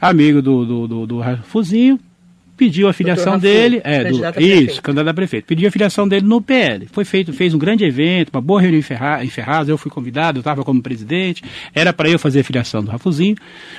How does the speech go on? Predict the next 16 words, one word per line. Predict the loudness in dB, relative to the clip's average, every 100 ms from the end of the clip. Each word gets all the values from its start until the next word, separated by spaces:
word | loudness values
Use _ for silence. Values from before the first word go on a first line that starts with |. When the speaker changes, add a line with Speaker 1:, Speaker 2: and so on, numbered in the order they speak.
| -6
Speaker 1:
O |
que | -4
acontece? | -2 -2 -6 -10
Por | -8 -6
que | -4
que |
eu | -2
não | -2
fiz? | -4 -10 -12 -6
Eu |
não | -6
tenho | -2 0 0
nada | 2 4 2 0
contra | 0 2 2 0
o |
Rafuzinho, | -4 -6 -10 -12